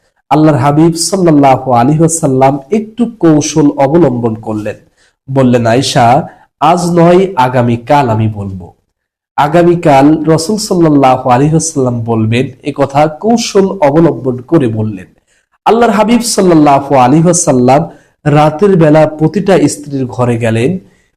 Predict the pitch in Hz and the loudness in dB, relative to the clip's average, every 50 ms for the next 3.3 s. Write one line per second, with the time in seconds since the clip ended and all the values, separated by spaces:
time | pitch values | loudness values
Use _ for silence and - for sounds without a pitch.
0 | _ _ 214 214 214 233 214 233 240 220 233 - 247 220 202 - - - - 202 | _ _ 0 0 0 0 0 2 2 0 0 0 -2 -2 -2 -2 -4 -6 -4 0
1 | 208 190 180 185 - 156 147 143 - - 185 160 131 139 139 143 151 143 135 131 | 0 0 0 0 0 0 0 0 0 -2 -2 -2 0 2 2 4 4 2 2 0
2 | 156 202 233 226 233 226 214 - 180 156 143 127 - - - 135 117 117 117 110 | 0 2 2 0 0 -2 -2 0 2 2 2 2 0 -2 -4 -6 -4 -4 -4 -6
3 | 107 110 113 110 107 104 | -6 -6 -4 -4 -4 -6